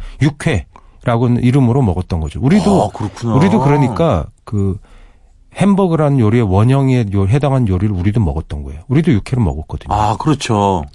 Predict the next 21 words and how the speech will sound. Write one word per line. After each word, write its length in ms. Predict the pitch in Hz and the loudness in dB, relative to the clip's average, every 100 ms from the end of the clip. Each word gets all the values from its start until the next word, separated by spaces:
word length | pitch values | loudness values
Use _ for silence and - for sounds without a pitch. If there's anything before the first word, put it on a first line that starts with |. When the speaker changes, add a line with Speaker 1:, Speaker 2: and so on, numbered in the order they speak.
| - | -2
Speaker 1:
왜냐면 200 | 131 143 | 0 0
통으로 300 | - 220 208 | 0 0 2
내면 400 | 120 101 160 170 - _ _ _ - _ | 2 2 0 -2 -8 _ _ _ -20 _
질긴 500 | - 139 131 139 131 | -2 0 2 2 0
부위를 440 | 101 98 107 175 170 | 0 0 0 -2 -4
Speaker 2:
네. 300 | 95 87 73 71 | -4 -4 -6 -4
Speaker 1:
잘게 280 | 107 107 | -2 -2
다져서 560 | 120 87 87 87 147 175 - | -2 -2 -2 -2 -2 -4 -4
Speaker 2:
네. 300 | 98 85 69 - - | -2 -2 -6 -12 -6
Speaker 1:
거기에 240 | 110 104 | -2 2
양념해서. 640 | 90 95 104 85 78 71 - | 2 4 2 2 -2 -6 -4
Speaker 2:
보통 240 | 151 160 | -2 2
우둔살 600 | 139 165 143 139 120 107 - - | 2 2 0 0 0 -2 -6 -4
많이 140 | 104 95 | -2 0
Speaker 1:
예, 20 | |
Speaker 2:
쓰는 200 | 120 113 | -2 -2
Speaker 1:
간장이나 520 | 117 120 123 117 110 | 0 2 2 2 0
Speaker 2:
사람들이. 80 | - | 0
Speaker 1:
소금, 300 | 120 98 90 | -2 -2 -2
Speaker 2:
네. 80 | 85 | -2
Speaker 1:
그렇죠. 220 | 85 | -2